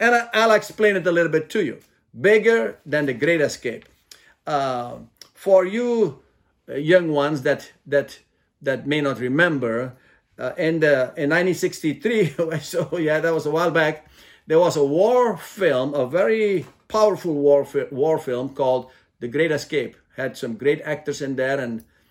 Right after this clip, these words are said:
and, and netted a lot of money and, and so on and so forth. And, uh, I watched the movie at that time, and it was basically about a bunch of American soldiers who planned and executed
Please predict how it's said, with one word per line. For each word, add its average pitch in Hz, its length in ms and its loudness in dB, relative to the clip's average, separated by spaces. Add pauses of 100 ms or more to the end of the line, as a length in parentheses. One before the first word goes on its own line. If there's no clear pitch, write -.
(160)
and, 120 240 -12
and 127 180 -10
netted 135 260 -4
a 123 60 -4
lot 131 180 -4
of 120 100 -6
money 131 380 -6
and, 123 180 -10
and 131 200 -8
so 123 100 -8
on 117 40 -8
and 110 80 -10
so 104 60 -14
forth. 160 320 -2 (400)
And, 143 300 0
uh, 123 320 -6 (360)
I 226 200 0
watched 208 300 4
the 165 60 -2
movie 156 280 0
at 131 140 -2
that 139 200 0
time, 151 580 -4 (440)
and 214 360 2 (160)
it 240 140 -2
was 285 280 6
basically 240 520 0
about 190 300 4
a 160 60 0
bunch 185 340 0
of 165 140 -2
American 165 380 0
soldiers 151 680 -2 (500)
who 160 140 -4
planned 180 540 -2
and 156 220 -6
executed 175 800 -2